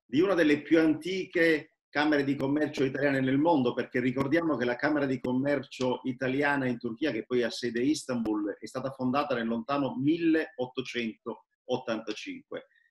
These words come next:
La vostra Camera di Commercio ha più di seicento aziende associate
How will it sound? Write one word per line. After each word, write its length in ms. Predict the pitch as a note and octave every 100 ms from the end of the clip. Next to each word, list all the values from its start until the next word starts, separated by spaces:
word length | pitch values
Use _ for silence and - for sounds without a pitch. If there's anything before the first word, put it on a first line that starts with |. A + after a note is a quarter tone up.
| _
La 120 | - A#2+
vostra 300 | D#3+ D#3+ D3+
Camera 300 | D#3+ D#3+ D#3
di 120 | D3+
Commercio 640 | D3 D#3 F3 E3+ - C#3
ha 160 | C#3 C3+
più 160 | E3+
di 140 | E3+ D#3
seicento 560 | C#3+ C3+ D3+ C#3 C3+
aziende 600 | C3+ C3 C#3+ C#3+ C3 C3
associate 800 | A#2+ A#2+ C3 A#2 D#3 D#3 C#3+ C3